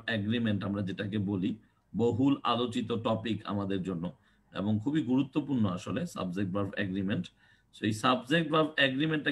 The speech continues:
কিন্তু আমি আল্লাহ ইনশাআল্লাহ হচ্ছে তোমাদেরকে দেখাবো এইটার সাথে সাথে, রাইট ফর্ম অফ ভার্বস এর সাথে সাথে। আর তোমাদের ক্ষেত্রে মূলত যখন আমি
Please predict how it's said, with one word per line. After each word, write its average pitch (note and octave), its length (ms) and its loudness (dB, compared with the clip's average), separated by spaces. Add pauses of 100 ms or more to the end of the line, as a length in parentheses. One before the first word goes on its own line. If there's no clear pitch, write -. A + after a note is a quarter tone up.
কিন্তু C3+ 260 -2
আমি B2+ 120 0 (160)
আল্লাহ A#2 240 -4 (440)
ইনশাআল্লাহ A#2 380 2
হচ্ছে A#2 160 -2 (100)
তোমাদেরকে G2+ 360 0 (120)
দেখাবো G#2+ 340 0 (480)
এইটার A2 300 2
সাথে A#2+ 200 0 (100)
সাথে, A2 160 0 (160)
রাইট G2 220 2
ফর্ম A#2 160 -4
অফ G#2 80 -4
ভার্বস G2 240 -6
এর G#2+ 80 -4
সাথে A2+ 200 -4
সাথে। A#2+ 160 -2 (640)
আর F3+ 160 8 (160)
তোমাদের F#3 420 8
ক্ষেত্রে C3 360 6 (600)
মূলত G3+ 300 6 (220)
যখন F3 280 4 (120)
আমি E3+ 120 4